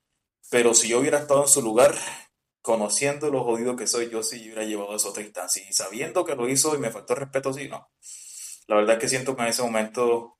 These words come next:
eh, es crucial que, aunque yo haya reaccionado bien, eh, es necesario que, que, que se marque el ejemplo.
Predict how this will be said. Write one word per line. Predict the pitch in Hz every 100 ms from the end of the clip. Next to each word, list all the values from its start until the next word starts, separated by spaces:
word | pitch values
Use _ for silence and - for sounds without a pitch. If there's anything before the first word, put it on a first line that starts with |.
| _
eh, | 110 110 110
es | 117
crucial | 135 135 - 127 123 123 - _ _ _ -
que, | 117 107 107 -
aunque | 110 107 113
yo | 110
haya | 120
reaccionado | 135 139 - 117 107 113
bien, | 117 135 156 - - _ _ _ _ _
eh, | 101 -
es | 107
necesario | 120 127 151 117 117 127 - - _ -
que, | 117 104 101 -
que, | 107 92 90 _
que | -
se | 110 113
marque | 107 107 113
el |
ejemplo. | 95 104 - - -